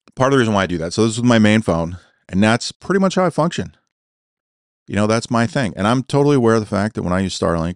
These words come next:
middle of nowhere or wherever, and I connect my phone to it, yep, Starlink can track where I am, but I'm okay with that. Okay, I've decided I'm okay with that. And that's where one of the features of phone come in that I enjoy is Wi-Fi calling.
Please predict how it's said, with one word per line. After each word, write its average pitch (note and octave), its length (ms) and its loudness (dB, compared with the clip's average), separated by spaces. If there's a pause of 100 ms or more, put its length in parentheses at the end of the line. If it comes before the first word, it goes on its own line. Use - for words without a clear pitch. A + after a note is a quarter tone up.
middle E2+ 200 -4
of E2+ 60 -2
nowhere E2 280 -2
or D#2 60 -2
wherever, D#2+ 340 -2
and D#2 80 -4
I D#2+ 80 -4
connect E2 240 -6
my D2+ 100 -6
phone D#2 200 -6
to G2+ 160 -4
it, A#2 120 -8 (760)
yep, - 300 -6 (320)
Starlink A2 400 -2
can G#2+ 100 -2
track A2+ 300 -2
where A2 100 2
I G#2+ 60 2
am, A2+ 160 2
but F2 100 0
I'm G#2 140 2
okay G#2 260 0
with A2 160 -2
that. - 140 -14 (720)
Okay, - 100 -18
I've F#2+ 120 -2
decided A2 500 0
I'm F2+ 160 0
okay E2 240 -4
with F2+ 160 -12
that. - 160 -20 (1120)
And G2 160 4
that's A#2+ 240 2
where A2+ 140 4
one A2 160 4
of G#2 60 4
the G2 260 -2
features - 680 -2
of F#2 120 -2
phone G#2+ 200 0
come F#2+ 160 -4
in E2+ 60 -2
that E2 100 -2
I G#2+ 120 0
enjoy F2 260 0
is E2 100 -2
Wi-Fi D#2+ 380 -6
calling. A#2 460 -6